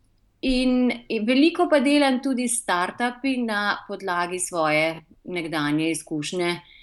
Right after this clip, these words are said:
postavljati mlado, malo podjetje, eh, izhajajoč iz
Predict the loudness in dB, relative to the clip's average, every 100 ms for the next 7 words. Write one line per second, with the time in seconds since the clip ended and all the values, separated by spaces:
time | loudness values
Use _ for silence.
0 | -20 _ -8 -8 -2 2 2 2 0 -2
1 | -2 0 0 -2 0 2 2 0 -2 -2
2 | -2 0 -2 -4 -6 -4 0 -2 -2 0
3 | 2 0 -2 -12 _ _ _ _ _ -6
4 | -4 -4 -4 -6 -6 -2 0 0 0 0
5 | -2 -2 -4 -4